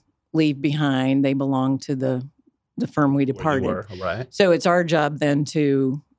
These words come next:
Speaker 1: rebuild that base. Once we were gone, we were allowed, you know, to take their names and their contact information and then to reach out to them and let them know what we were doing and why we
Speaker 2: Okay.
Speaker 1: were doing it.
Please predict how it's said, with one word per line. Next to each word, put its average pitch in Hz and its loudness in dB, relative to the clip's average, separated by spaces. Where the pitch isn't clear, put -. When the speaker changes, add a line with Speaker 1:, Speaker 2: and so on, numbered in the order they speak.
Speaker 1:
rebuild 143 2
that - -4
base. - -8
Once 185 2
we 208 2
were 170 2
gone, 147 0
we 156 0
were 147 0
allowed, 139 0
you 165 -6
know, 131 0
to 139 -16
take 143 -8
their 143 -8
names 135 -4
and 135 -10
their 127 -10
contact 143 -2
information 131 0
and 170 4
then 160 4
to 143 2
reach 143 0
out 139 0
to 147 -2
them 135 2
and 131 0
let 139 0
them 147 2
know 131 2
what 135 -2
we 147 -6
were 147 0
doing 139 0
and 127 -2
why 131 0
we 143 0
Speaker 2:
Okay. 139 2
Speaker 1:
were 147 0
doing 139 0
it. 135 -2